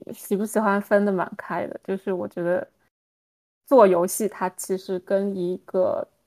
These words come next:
就是你在其他的公司里做 general 的 software engineer 没有什么差别。就是我觉得它就是，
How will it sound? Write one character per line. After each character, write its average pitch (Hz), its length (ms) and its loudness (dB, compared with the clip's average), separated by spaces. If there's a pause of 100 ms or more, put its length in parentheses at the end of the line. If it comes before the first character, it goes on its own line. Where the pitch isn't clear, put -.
(320)
就 190 120 -2
是 196 120 -4
你 180 140 -2
在 190 220 2
其 185 180 -8
他 180 300 2
的 - 360 0 (120)
公 185 200 -2
司 196 280 -4
里 - 200 -4 (140)
做 180 580 -2 (240)
general 196 520 2
的 170 120 -4
software 170 460 -6
engineer 175 440 -4
没 180 120 -4
有 185 80 -2
什 - 180 -10
么 175 120 -10
差 - 320 -12
别。 - 180 -10 (720)
就 220 100 2
是 226 140 2
我 202 160 6
觉 185 160 2
得 196 140 8
它 190 180 2
就 202 160 2
是， 196 320 -2